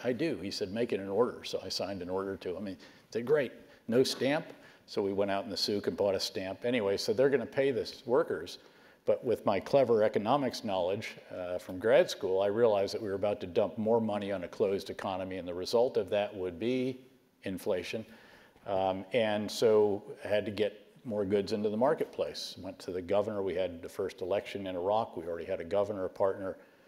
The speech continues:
Said, "What do we do?" He said, "Have you considered reopening the border with Syria?" I said, "I didn't even know we closed it."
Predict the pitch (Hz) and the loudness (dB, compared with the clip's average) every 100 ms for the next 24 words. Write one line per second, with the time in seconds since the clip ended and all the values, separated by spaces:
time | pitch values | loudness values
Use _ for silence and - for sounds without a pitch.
0 | _ - 87 107 113 127 147 143 85 - | _ -10 0 2 2 4 4 2 -4 -4
1 | 90 92 92 98 90 104 101 95 101 107 | -2 -2 -2 -4 -2 -2 0 2 4 4
2 | 107 107 104 98 117 117 107 - 135 151 | 2 -4 -2 4 4 4 2 2 4 4
3 | - - - - 87 - 98 104 107 101 | 2 -4 -20 -14 -8 -2 2 2 2 -4
4 | 95 95 104 101 - 117 143 165 - | -4 0 0 0 0 4 4 4 -2